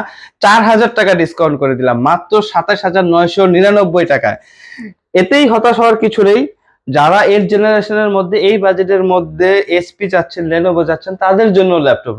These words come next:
রয়েছে। মানে Dell, এইচপি, Lenovo তিনটারই আজকে অফার থাকবে। তো এই যে, যেই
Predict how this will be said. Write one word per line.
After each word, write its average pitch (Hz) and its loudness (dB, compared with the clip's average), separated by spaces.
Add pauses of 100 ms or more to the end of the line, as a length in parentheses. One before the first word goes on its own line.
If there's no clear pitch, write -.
রয়েছে। 110 -8
মানে 107 -10 (120)
Dell, 196 2 (140)
এইচপি, 175 -4
Lenovo 185 -2 (120)
তিনটারই 220 -2
আজকে - -8 (100)
অফার 127 -2 (100)
থাকবে। 107 -6 (440)
তো - 0 (200)
এই 262 2 (120)
যে, 247 0 (240)
যেই 185 0